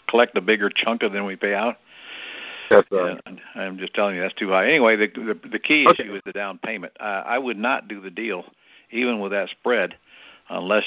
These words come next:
Speaker 1: you know,
Speaker 2: Okay.
Speaker 1: get him down. Say, "Listen, I, I, we can, I can work with you on everything except your, your down payment request is way too high." And just tell him.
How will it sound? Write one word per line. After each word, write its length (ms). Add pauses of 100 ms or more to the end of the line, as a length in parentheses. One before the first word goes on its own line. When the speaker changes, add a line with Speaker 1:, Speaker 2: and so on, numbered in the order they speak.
(100)
Speaker 1:
you 100
know, 140
Speaker 2:
Okay. 60
Speaker 1:
get 120
him 120
down. 360
Say, 120
"Listen, 320
I, 460
I, 60
we 100
can, 140
I 100
can 140
work 160
with 120
you 120
on 120
everything 400
except 320
your, 180
your 260
down 260
payment 280
request 340
is 120
way 200
too 160
high." 180
And 100
just 200
tell 180
him. 120